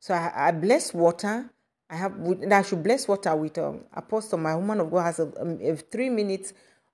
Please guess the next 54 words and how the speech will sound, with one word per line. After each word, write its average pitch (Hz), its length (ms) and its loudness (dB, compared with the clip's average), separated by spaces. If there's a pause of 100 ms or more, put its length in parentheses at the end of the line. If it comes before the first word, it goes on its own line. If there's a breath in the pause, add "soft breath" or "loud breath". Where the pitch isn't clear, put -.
audio 196 360 4
where 180 160 4
she 175 160 -4
bless 196 400 0
water. 165 400 -4 (260 loud breath)
Like, 175 140 4
"Let 262 100 2
me 262 100 -2
bless 226 540 0
my 160 160 -2
water 180 400 0
and 156 180 -4
use 185 160 -2
it 175 140 -4
and 147 100 -8
sprinkle 196 480 -2
on 151 140 -2
my 147 140 -4
hair." 170 420 -2 (720 loud breath)
But 202 180 0
since 403 260 2
I, 247 60 0
I - 180 0
had 294 200 2
in 220 140 2
mind, 220 140 2
"Okay, 233 120 0
I'm 180 120 2
going 240 160 2
to 208 100 -4
do 180 180 -2
it," 160 200 -2 (280 soft breath)
but 170 140 -4
I 165 160 0
rushed. 196 480 -2
Instead, 285 320 0
I 170 120 2
blessed 208 340 2
my 170 80 2
money 208 320 4
that 175 80 6
I - 20 6
was 160 200 4
going 170 200 0
to 175 100 -4
give 247 280 0
her. 156 240 -4 (580 soft breath)
So 277 140 0
while 359 220 -4
I 339 60 -2
was 208 220 -2
in 180 80 -6
the 165 100 -8
tram, 196 600 -4